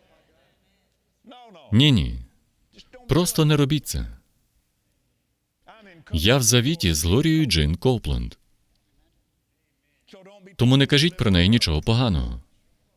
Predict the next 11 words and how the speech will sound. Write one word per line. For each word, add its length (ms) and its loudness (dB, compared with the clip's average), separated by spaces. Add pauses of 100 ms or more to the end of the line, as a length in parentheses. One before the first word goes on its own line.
(720)
Я 240 0
серйозно. 680 -4 (4000)
Я 240 0
маю 240 4
завіт 360 0
з 60 -6
цією 340 0
жінкою. 680 -6 (2000)
І 80 2
якщо 320 2
потрібно, 580 -2